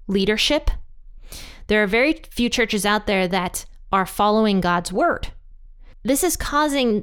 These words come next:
the church to not only look really bad, but it's causing people in the church to turn away from the church. But the point of the church is to literally spread the gospel to every single creature.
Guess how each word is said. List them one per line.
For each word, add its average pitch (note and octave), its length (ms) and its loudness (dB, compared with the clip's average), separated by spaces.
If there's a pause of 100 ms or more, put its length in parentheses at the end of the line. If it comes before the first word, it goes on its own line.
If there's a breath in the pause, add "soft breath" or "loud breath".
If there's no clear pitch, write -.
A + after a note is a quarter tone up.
the A3 80 0
church B3 320 0
to B3 80 0
not D4 220 4
only D4+ 200 2
look G#3 380 2
really A3 460 2
bad, F3+ 400 2
but F#3+ 80 0
it's F#3+ 160 0
causing C4+ 480 2
people A3+ 500 0
in A#3+ 180 2
the A3+ 100 2
church - 520 -2 (240 soft breath)
to A3+ 140 0
turn B3 460 2
away G#3+ 360 4
from A#3 400 2
the F#3 80 2
church. - 560 -6 (800 soft breath)
But B3 140 0
the B3+ 100 0
point F4+ 380 2
of B3 120 2
the G#3+ 120 0
church - 760 0 (380)
is A#3+ 300 0
to A#3+ 520 2 (540)
literally C#4+ 560 2
spread A#3 380 0
the G#3+ 80 2
gospel G#3 480 2
to A#3 320 0
every G#3+ 400 2
single F#3+ 540 0
creature. C#4+ 580 -2